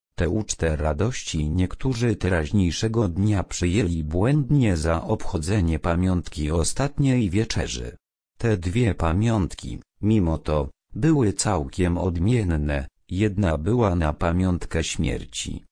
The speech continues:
a drugą obchodzono z radością na pamiątkę zmartwychwstania. Pierwszy dzień tygodnia był nie tylko czczony jako pamiątka zmartwychwstania, manifestacji i społeczności,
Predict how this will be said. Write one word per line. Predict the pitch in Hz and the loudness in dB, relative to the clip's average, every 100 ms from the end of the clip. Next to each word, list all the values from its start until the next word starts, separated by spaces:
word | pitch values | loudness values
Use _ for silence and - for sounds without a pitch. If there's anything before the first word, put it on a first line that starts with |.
| _ | _
a | 95 | -4
drugą | 90 82 73 71 80 | -2 -2 -4 -4 -4
obchodzono | 90 80 - 87 80 135 127 110 | -4 -4 -2 0 2 2 2 2
z | 78 | 0
radością | 76 73 82 127 - 139 127 113 | -2 0 0 -2 -2 0 2 2
na | 87 76 | 0 0
pamiątkę | - 85 92 90 80 - 80 | 0 0 2 0 -2 -2 -2
zmartwychwstania. | 71 76 78 - - 90 71 - - 78 67 62 60 120 - - | -2 -2 -2 -2 -4 -4 -4 -8 -4 -2 -2 -4 -8 -12 -14 -4
Pierwszy | 123 143 135 - 113 | 0 0 -2 -2 -2
dzień | 87 98 87 76 | 2 2 2 0
tygodnia | - 107 143 90 82 73 69 | 0 2 0 2 0 0 -2
był | 76 87 101 | 0 0 2
nie | 113 110 | 2 0
tylko | - 113 - 95 | 0 -4 -2 -2
czczony | - - 110 113 92 | -2 -2 0 2 2
jako | 80 85 - 85 76 | 2 -2 0 -2 0
pamiątka | 87 87 92 90 - - 80 | 0 2 2 0 -2 -2 -2
zmartwychwstania, | 69 73 76 - - - - - - 73 62 64 62 - _ - | 0 -2 -2 -4 -6 -6 -6 -8 -2 -2 -2 -6 -8 -12 _ -2
manifestacji | 92 90 85 - 85 - 120 139 - 143 139 - 117 | 0 0 -2 -4 -6 -2 -2 -2 0 2 2 2 -2
i | 107 | -2
społeczności, | - - 85 76 71 - 113 95 - - 76 76 | -2 -2 0 0 -2 -2 -2 -4 -8 -10 -10 -12